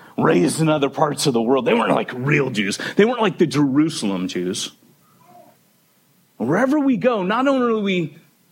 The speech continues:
making distinctions between how we look, but also within these groups, we make distinctions between how we act. And it leads to further fragmentation and further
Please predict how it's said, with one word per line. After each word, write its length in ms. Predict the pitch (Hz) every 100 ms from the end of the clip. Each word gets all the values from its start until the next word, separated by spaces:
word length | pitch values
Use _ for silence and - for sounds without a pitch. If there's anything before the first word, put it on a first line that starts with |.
| _ _ _ _ -
making 440 | 196 226 226 202
distinctions 920 | 180 - - - 247 247 - 151 127
between 800 | 127 143 - 180 165 156 151 143 - _ _ _ _ _ _ _
how 200 | - 175
we 180 | 170 156
look, 580 | 135 147 220 - - - - _ _ _ _ _ - _
but 120 | 131
also 260 | 175 214 214
within 380 | 170 156 190 196
these 220 | 160 143
groups, 300 | 147 139 -
we 60 | 139
make 260 | 139 139
distinctions 880 | 139 - 143 127 120 123 113 110 - - _ _ _
between 360 | - 110 123 113
how 240 | 113 110
we 380 | 101 98 95 92 _ _ _
act. 520 | - - - - - - _ _ _ _ _ _ _ _ _ _ _ _ _ _ _ _ -
And 120 | 110
it 120 | 120
leads 260 | 131 131 -
to 120 | 123
further 360 | - 151 147
fragmentation 880 | 123 139 123 120 117 135 113 - 113
and 100 | 104
further 640 | - 135 120 113 104 98